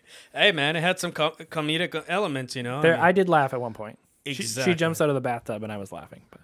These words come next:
Speaker 1: Exactly. So it does have some, it does have some pretty solid, uh,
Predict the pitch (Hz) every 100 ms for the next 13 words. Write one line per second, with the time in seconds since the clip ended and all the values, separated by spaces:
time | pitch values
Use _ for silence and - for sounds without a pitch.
0 | _ 160 139 139 113 117 - 143 139 208
1 | 269 240 - 151 139 - 175 247 247 196
2 | 185 175 165 170 151 135 123 123 - 139
3 | 143 135 127 _ _ _ _ _ 127 131
4 | 135 127 123 120 123